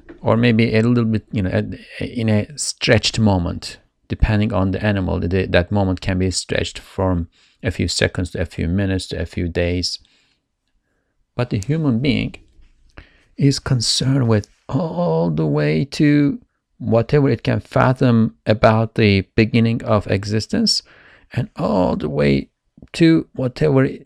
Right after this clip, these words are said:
he can fathom about the end of time. Therefore, therefore, the intellect, without seeing reality a-,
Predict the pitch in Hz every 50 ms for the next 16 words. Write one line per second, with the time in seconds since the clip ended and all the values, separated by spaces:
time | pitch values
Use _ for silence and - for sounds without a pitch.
0 | - _ _ - - 120 131 123 - - - 131 123 120 120 - - - - -
1 | 127 120 123 123 - 131 113 113 123 - - _ - 113 107 - 117 110 110 107
2 | - - 131 - - 107 107 104 104 - 104 98 90 - - - - - - -
3 | - _ _ _ _ _ _ _ _ _ _ _ _ _ _ _ _ _ _ _
4 | _ _ _ _ _ - _ _ _ _ _ _ _ _ _ _ _ _ _ _
5 | _ _ - - _ _ _ _ _ _ _ - 127 127 135 - - - 87 113
6 | 143 - - _ _ _ _ _ _ _ _ _ - 92 95 90 - - 82 95
7 | 139 131 _ _ _ _ _ - - _ - - - - - _ _ _ _ _
8 | - 127 - - 120 135 143 139 - - 104 85 78 76 - - - - - -
9 | - _ _ _ _ _ _ _ _ _ _ _ _ _ _ _ _ - 101 95
10 | 98 101 107 117 107 - - 120 117 110 104 104 107 107 120 123 123 - - 143
11 | 120 110 -